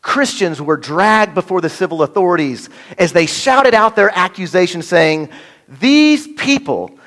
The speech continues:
have been turning the world upside down. They are acting contrary to the decrees of the emperor, saying that there is another king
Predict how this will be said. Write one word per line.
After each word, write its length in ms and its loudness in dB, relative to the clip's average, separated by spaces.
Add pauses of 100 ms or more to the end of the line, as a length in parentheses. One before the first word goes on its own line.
(140)
have 220 2
been 300 -2
turning 600 2
the 120 0
world 840 0 (200)
upside 840 0
down. 400 -12 (1400)
They 180 4
are 100 4
acting 460 0
contrary 760 2
to 100 -6
the 80 -4
decrees 640 -6
of 160 -4
the 140 -8
emperor, 420 -2 (220)
saying 500 -2
that 160 -6
there 160 -4
is 100 -8
another 420 -8
king 380 -20